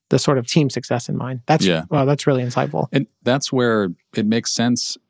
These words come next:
Speaker 2: in the sports context. And that's probably why he's so unique, because in the business world, coaching is often spoken of as, oh, executive coaching. Like, you have one-on-one executive coach. And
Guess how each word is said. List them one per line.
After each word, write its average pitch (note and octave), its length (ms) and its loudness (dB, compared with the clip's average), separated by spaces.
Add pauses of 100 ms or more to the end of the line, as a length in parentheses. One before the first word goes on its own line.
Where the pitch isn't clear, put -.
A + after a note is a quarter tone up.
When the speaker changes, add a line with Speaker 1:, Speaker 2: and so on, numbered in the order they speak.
(120)
Speaker 2:
in A2 100 2
the G2+ 60 2
sports - 460 -4
context. - 580 -4
And G2+ 140 0
that's G#2 220 -4
probably A#2+ 420 0
why G2 200 0
he's G2+ 200 -4
so G#2 220 0
unique, F#2+ 680 -2 (140)
because G2 340 0
in G2+ 80 0
the F2+ 80 0
business G#2+ 400 -2
world, F2+ 300 -2
coaching A2+ 400 0
is E2+ 120 -2
often F2+ 380 0
spoken F2+ 460 -4
of D2+ 280 -2
as, D#2 300 -2
oh, D3 120 2
executive G#2+ 440 -4
coaching. - 420 -6 (220)
Like, - 140 -10
you F2+ 80 0
have D2+ 100 -2
one-on-one F#2 680 0 (180)
executive A2+ 500 -2
coach. - 460 -2 (440)
And F2 560 -2